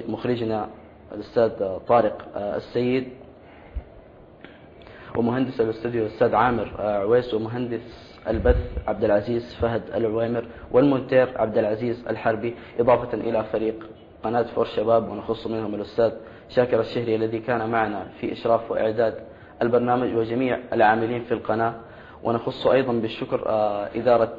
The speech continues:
آه، فندق بدر العوالي الذين تكرموا بإعطائنا هذا الموقع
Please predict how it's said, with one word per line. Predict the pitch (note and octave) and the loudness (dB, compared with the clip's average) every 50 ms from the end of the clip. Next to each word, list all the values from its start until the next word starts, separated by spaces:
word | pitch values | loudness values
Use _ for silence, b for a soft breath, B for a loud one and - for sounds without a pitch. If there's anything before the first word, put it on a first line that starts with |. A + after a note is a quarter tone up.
| - | -6
آه، | G#2 G#2 G#2 G2+ | -6 -4 -4 -6
فندق | F#2+ - - B2 B2 A2 - | -8 -4 -4 -2 -2 -2 -2
بدر | - G#2+ A#2 A#2 A2 A2 | 0 2 4 4 4 4
العوالي | A2 A2 A2 A#2+ A#2+ A#2+ A#2+ B2 A#2 | 4 6 6 8 6 6 4 4 0
الذين | G2+ A2 A2 A2+ A2+ A2 G#2+ | 0 -2 -2 -2 -2 -4 -6
تكرموا | - A2+ - A#2+ A2 A2+ A2 G#2+ G#2 G2+ - - B B B B B B B B B | -8 -4 -2 -2 0 0 -2 -2 -4 -6 -8 -10 B B B B B B B B B
بإعطائنا | - A#2+ G#2+ A2+ - - B2 A#2+ A#2+ A2+ A2+ A2+ A#2+ B2+ C3 | 0 2 2 4 6 6 6 6 6 2 0 -2 2 2 2
هذا | B2 A#2+ A#2 | 4 4 2
الموقع | A2 A2 - - - A2 A#2 A#2 B2 B2+ - - A2 F2+ | 0 0 -6 -6 -6 -2 0 2 2 2 2 0 -2 -2